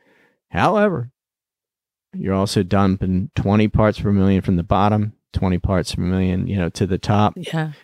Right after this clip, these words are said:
Speaker 1: And you
Speaker 2: There's your
Speaker 1: can get
Speaker 2: cruddy
Speaker 1: bed
Speaker 2: bed.
Speaker 1: fouling where this one will, you know, you're using a clean water's backwash with the, uh, secondary tank, clean, soft water. So it makes a huge difference. Now, some people will say,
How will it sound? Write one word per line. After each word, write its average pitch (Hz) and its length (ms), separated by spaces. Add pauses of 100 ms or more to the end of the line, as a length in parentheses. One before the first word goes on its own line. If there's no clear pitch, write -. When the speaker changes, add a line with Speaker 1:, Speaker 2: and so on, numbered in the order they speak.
Speaker 1:
And 196 320
you - 80
Speaker 2:
There's - 160
your 104 100
Speaker 1:
can 104 140
get 98 140
Speaker 2:
cruddy 156 80
Speaker 1:
bed 90 220
Speaker 2:
bed. - 60
Speaker 1:
fouling 101 500
where 98 140
this 101 280
one 95 320
will, 92 420
you 101 140
know, 92 80
you're 98 180
using 98 260
a 87 60
clean 127 360
water's 95 360
backwash - 800 (280)
with 98 300
the, 90 320
uh, - 80
secondary 92 640
tank, 104 420 (140)
clean, 113 280
soft 95 380
water. 104 500 (680)
So - 160
it 92 60
makes 113 280
a 107 60
huge 139 360
difference. - 520
Now, 98 400 (120)
some 117 200
people 104 320
will 95 100
say, 95 520